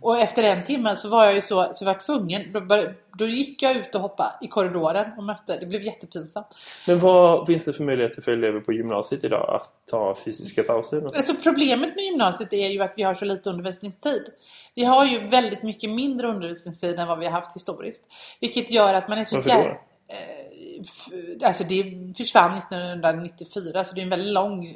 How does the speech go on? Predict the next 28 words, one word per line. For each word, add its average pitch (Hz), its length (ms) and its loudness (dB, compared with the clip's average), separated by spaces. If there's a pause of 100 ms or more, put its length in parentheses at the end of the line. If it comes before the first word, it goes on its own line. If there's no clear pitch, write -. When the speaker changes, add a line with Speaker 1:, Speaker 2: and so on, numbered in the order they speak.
Speaker 1:
Men 208 200 -4
vi 202 80 0
har... 226 340 8
Alltså 196 280 0 (560)
väldigt 196 340 0
lite 226 140 0
Speaker 2:
Men 185 100 4
är 185 40 6
Speaker 1:
tid. 180 100 8
Speaker 2:
skoldagarna 147 840 6
för - 140 -2
gymnasister 127 800 -2
eller 135 140 -2
gymnasieelever 127 640 0 (300)
alltså, 127 160 -2 (260)
eh, 110 680 0
kortare - 440 -4
nu? - 180 -10 (320)
Speaker 1:
Ja, 220 380 8
eller 247 440 2
nej, 247 240 -2
de 240 240 0
är 233 40 -4
inte 240 200 -4
korta. 277 320 0
Alltså 254 260 2
saken, 254 420 4
eh, 240 60 -4